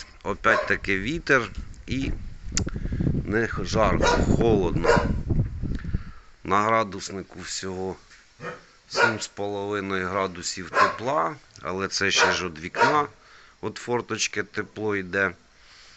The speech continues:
Тому менше, чим сім з половиною на дворі. Сьогодні у нас неділя.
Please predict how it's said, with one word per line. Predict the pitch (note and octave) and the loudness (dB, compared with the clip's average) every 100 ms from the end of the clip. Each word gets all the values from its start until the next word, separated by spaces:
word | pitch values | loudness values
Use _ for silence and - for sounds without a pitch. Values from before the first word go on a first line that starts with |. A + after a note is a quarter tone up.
| - - - - | -20 -20 -20 -14
Тому | F2+ F#2 G#2+ A2+ - - - G#2+ | -8 -6 -4 -4 -6 -16 -16 -2
менше, | G#2 F#2+ E2 F2 | 0 2 0 -4
чим | D2+ E2+ E2 | -4 -6 -6
сім | - F2+ E2 | -8 -8 -8
з | - | -10
половиною | E2+ E2 F2 G#2 A#2 A2 F#2 E2 - - _ _ - - - - - - - - _ - - - - - - - | -8 -6 -4 -4 -2 -2 -2 -2 -8 -20 _ _ -20 -20 -20 -20 -20 -20 -20 -20 _ -20 -20 -20 -20 -20 -12 -8
на | F#2+ F#2 | -4 -6
дворі. | D#2+ D#2 D2+ D2+ C#2+ - - - - | -6 -10 -6 -6 -6 -10 -10 -10 -6
Сьогодні | - F#2+ G2 F2+ F#2 | -2 0 0 0 0
у | |
нас | F2+ F2 - | 2 0 0
неділя. | D#2+ E2 G2+ D#3 D3 D3 | -2 -4 -4 -4 0 0